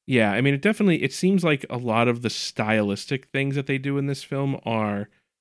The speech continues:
if not directly calling back to, like,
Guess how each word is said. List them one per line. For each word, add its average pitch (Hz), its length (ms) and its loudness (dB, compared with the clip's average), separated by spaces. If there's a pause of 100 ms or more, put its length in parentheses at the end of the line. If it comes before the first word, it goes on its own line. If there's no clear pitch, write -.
(460)
if 143 160 -2
not 202 340 2 (580)
directly 113 1200 4 (560)
calling 107 400 2
back 104 260 -2
to, 98 280 -4
like, 98 220 -10